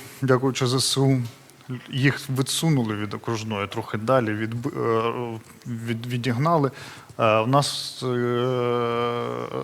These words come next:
з'явилась деяка перерва, там, відносна перерва в бойових діях, вони закинули, коли,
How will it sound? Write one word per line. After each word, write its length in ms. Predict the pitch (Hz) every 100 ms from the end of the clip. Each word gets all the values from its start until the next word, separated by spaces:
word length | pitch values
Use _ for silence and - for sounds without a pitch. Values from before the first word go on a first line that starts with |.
| - 143 - - - - -
з'явилась 440 | 123 123 110 107
деяка 360 | 123 123 120 117
перерва, 520 | - 131 127 117 110
там, 240 | - 110
відносна 460 | 120 120 117 - 113
перерва 360 | 113 110 107
в 60 | 107
бойових 420 | 117 117 139 170
діях, 380 | 123 120 110 107 - 107 113
вони 200 | 110 110
закинули, 600 | 107 - 104 104 107 117 113
коли, 240 | 117